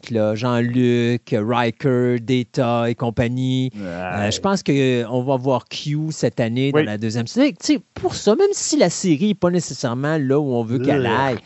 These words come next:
Speaker 1: je, moi, c'est toujours le plaisir de revoir ces gens-là et de revoir ces personnages-là. Euh, du côté de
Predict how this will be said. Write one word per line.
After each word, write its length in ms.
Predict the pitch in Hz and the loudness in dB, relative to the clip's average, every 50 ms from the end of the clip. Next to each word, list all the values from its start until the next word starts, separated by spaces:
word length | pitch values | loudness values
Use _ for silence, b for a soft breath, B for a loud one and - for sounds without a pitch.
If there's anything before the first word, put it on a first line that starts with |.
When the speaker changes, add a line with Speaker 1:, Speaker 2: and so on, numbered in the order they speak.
| B B B B B B B | B B B B B B B
Speaker 1:
je, 360 | - 123 131 - - - - 233 | -12 -8 -6 -4 -4 -4 -2 0
moi, 120 | 349 392 | 0 0
c'est 200 | - - - 147 | 0 0 -4 -4
toujours 260 | - 220 208 196 262 262 | -2 -2 0 0 2 4
le 120 | 226 160 | 4 4
plaisir 400 | - - 143 131 123 151 156 139 | 4 4 2 4 4 4 4 4
de 80 | 123 120 | 4 2
revoir 280 | 110 110 120 123 131 | 2 4 2 2 2
ces 220 | - - - 123 113 | 2 0 0 0 0
gens-là 380 | 110 117 104 110 127 151 160 | 0 0 2 4 4 4 4
et 80 | 135 113 | 4 4
de 80 | 117 | 2
revoir 280 | 110 101 104 120 127 143 | 0 2 2 2 2 2
ces 140 | - - 107 | 0 -2 -4
personnages-là. 680 | - 104 - - - 104 101 73 71 - 110 - - - B B B B B B B B B - | -4 -6 -6 -4 -6 -6 -6 -6 -8 -12 -14 -14 -16 -18 B B B B B B B B B -4
Euh, 400 | 175 180 190 190 190 190 185 185 | 0 2 2 4 4 4 2 2
du 160 | 180 175 214 | 0 -2 -4
côté 380 | - - 277 262 254 - 302 - | -2 0 0 0 2 2 0 2
de 80 | 254 | 2